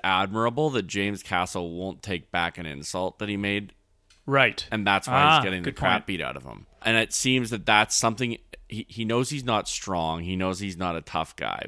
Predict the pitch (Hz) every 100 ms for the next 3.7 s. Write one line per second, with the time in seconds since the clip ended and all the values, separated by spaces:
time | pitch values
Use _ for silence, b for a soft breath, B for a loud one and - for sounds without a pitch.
0 | - 98 95 - 92 90 82 87 58 87
1 | 104 101 - - b b b _ 95 92
2 | 90 - 104 98 85 - 104 104 95 -
3 | 95 85 - 80 62 - -